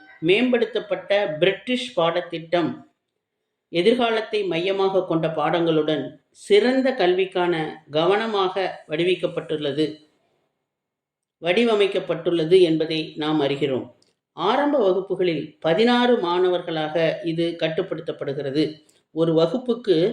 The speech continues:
பதினாறு மாணவர்கள் மட்டுமே சேர்க்கப்படுவார்கள் எனவும், ஆறாம் வகுப்பிற்கு மேல் வகுப்பில் இருபது மாணவர்கள் மட்டுமே சேர்க்கப்படுவார்கள் எனவும் கூறப்பட்டுள்ளது. கூடுதலாக யுனெஸ்கோ மாநாடுகள் மற்றும்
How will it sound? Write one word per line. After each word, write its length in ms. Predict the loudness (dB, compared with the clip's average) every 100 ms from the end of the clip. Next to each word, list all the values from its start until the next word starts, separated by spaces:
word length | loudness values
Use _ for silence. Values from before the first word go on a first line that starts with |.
| -4 _ _
பதினாறு 540 | -2 2 2 4 4 2
மாணவர்கள் 560 | 2 0 0 2 0
மட்டுமே 540 | 0 -2 -2 0 4 4
சேர்க்கப்படுவார்கள் 960 | 4 0 -2 -4 -4 -2 0 -2 -2 -2
எனவும், 380 | -2 0 2 0 -2 -12 _ _ _
ஆறாம் 440 | -2 0 0 0 0
வகுப்பிற்கு 520 | -2 -2 -8 -6 -4
மேல் 300 | 2 4 2 -4 -18 _ _ _ _
வகுப்பில் 500 | -2 -2 -2 0 0 -2
இருபது 440 | -2 0 6 6 6
மாணவர்கள் 560 | 2 2 2 0 0 0
மட்டுமே 540 | -2 -2 0 4 4 2 -6 -18 _
சேர்க்கப்படுவார்கள் 880 | 0 0 2 -2 2 2 2 0 -2
எனவும் 380 | 0 -2 -2 -4
கூறப்பட்டுள்ளது. 720 | 0 2 2 -2 -6 -6 -6 -8 -12 _ _ _ _ _ -2
கூடுதலாக 520 | 0 4 4 2 -2 -4 -4 -10 -8
யுனெஸ்கோ 640 | 0 2 2 0 -2 2 2 2 -4
மாநாடுகள் 680 | -6 -2 0 0 2 2 0 -4 _ _ _
மற்றும் 480 | -6 -6 -6 -8